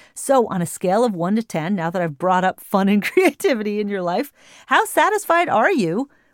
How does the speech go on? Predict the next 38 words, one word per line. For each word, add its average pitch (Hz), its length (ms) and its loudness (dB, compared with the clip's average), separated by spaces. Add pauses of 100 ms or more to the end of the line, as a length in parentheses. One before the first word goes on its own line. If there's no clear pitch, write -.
with 240 220 4
the 277 80 -2
fun 262 200 2
and 294 120 2
creativity 302 520 -2
in 302 60 0
your 320 140 -2
life? 359 280 0
And, 302 140 2 (160)
and 285 240 2
think - 460 -4
about 440 260 4
what 359 160 4
it 359 80 0
is, - 340 -2
right? 208 220 2
Maybe 233 220 4
start 285 300 2
with 262 100 -2
the 247 80 2
notes. 247 300 2
Start 240 220 2
about 254 220 2 (260)
where 247 360 2
do 330 80 0
you 330 140 2
have 311 220 0
fun? - 540 -2 (1600)
How 220 120 0
does 285 180 -2
fun 269 260 0
happen? 185 480 0
How 233 220 -2
is 269 140 -2
fun 269 240 2
in 240 140 6
your 208 140 4
schedule? 151 600 -2